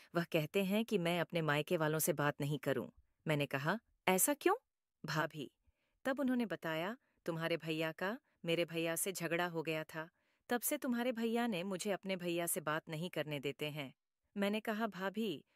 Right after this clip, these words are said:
आपको जब अपने भैया से बात करनी हो, तो मेरे मोबाइल से बात कर लिया करो।" उन्होंने कहा, "नहीं, तुम अपने भैया को बता दोगे, तो वह मुझे मारेंगे।"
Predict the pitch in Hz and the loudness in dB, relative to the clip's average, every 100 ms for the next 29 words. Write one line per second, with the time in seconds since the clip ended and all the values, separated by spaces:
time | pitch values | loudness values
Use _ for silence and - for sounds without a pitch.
0 | _ - 170 - 196 196 180 - 180 170 | _ 0 0 0 0 2 0 -2 -4 -2
1 | 170 170 - 160 156 160 170 160 190 170 | -2 0 -2 -2 -2 -2 -4 -2 -4 -2
2 | 151 147 _ _ _ 185 170 165 165 151 | -4 -4 _ _ _ -4 -2 -2 0 0
3 | 151 156 - 160 151 156 - 143 151 147 | 2 0 -2 -2 -4 -4 -4 -2 -2 -2
4 | 160 151 151 - _ _ - 165 165 151 | -2 -2 -2 -8 _ _ -10 -6 -4 -4
5 | 156 143 170 208 - _ 160 165 156 135 | -4 -4 -4 -6 -18 _ -6 -4 -4 -12
6 | _ _ _ - 175 156 170 156 160 170 | _ _ _ -6 -4 -4 -6 -4 -4 -2
7 | 170 165 143 156 170 214 226 277 180 _ | -4 -6 -8 -8 -6 -4 -4 -6 -8 _
8 | - 156 156 151 147 143 135 131 170 160 | -10 -8 -8 -8 -8 -8 -8 -8 -8 -8
9 | 120 | -14